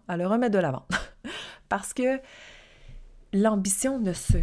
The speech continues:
calcule pas ou ne se mesure pas. C'est vraiment quelque chose de très personnel à chacun, puis ça dépend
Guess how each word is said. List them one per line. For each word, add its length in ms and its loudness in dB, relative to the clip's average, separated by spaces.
calcule 540 -2
pas 340 -4
ou 60 -8
ne 160 -2
se 180 -6
mesure 720 -4
pas. 220 -6
C'est 200 -4
vraiment 320 -2
quelque 240 -6
chose 240 -6
de 80 0
très 380 -6
personnel 560 -6
à 80 -10
chacun, 580 -8
puis 80 -6
ça 200 0
dépend 580 -4